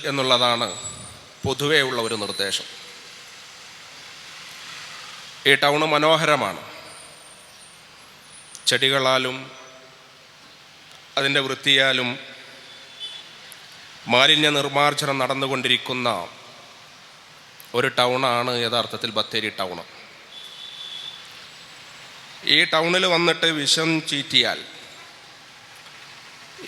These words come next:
ഇവിടെ വന്ന് ഈ ടൗണിനെ മുഴുവൻ മലിനമാക്കിയാൽ,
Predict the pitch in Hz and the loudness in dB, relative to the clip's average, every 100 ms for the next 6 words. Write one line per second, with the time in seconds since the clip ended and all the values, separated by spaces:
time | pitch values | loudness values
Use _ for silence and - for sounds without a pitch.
0 | 135 147 165 160 165 165 165 - - - | 4 6 6 6 6 4 2 -4 -14 -16
1 | - - - - - - - - - - | -18 -20 -20 -20 -20 -20 -20 -20 -20 -20
2 | - - - - - - - 135 151 151 | -20 -20 -20 -20 -20 -20 -4 4 4 6
3 | 151 160 170 160 151 156 156 156 156 156 | 4 4 4 4 4 4 2 2 -2 -8
4 | - - - - - - - - - - | -16 -20 -20 -20 -20 -20 -20 -20 -20 -20
5 | - 123 127 147 160 151 147 - 135 113 | -18 -2 2 4 4 4 2 2 0 0